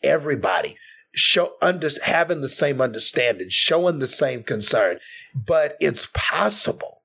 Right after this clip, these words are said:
You know, it's possible you can make a difference. We've seen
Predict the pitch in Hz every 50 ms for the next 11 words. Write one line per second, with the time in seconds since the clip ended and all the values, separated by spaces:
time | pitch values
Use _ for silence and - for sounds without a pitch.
0 | _ _ _ 151 160 160 147 139 143 135 143 - 143 139 131 - - - - -
1 | - 160 190 202 196 - 156 120 113 104 110 - - _ - - 165 185 202 202
2 | 170 135 117 107 - - 107 95 90 92 95 92 - - - - - - - -
3 | - - - - 123 131 147 156 160 143 139 - - - 196 180 214 226 208 151
4 | 120 113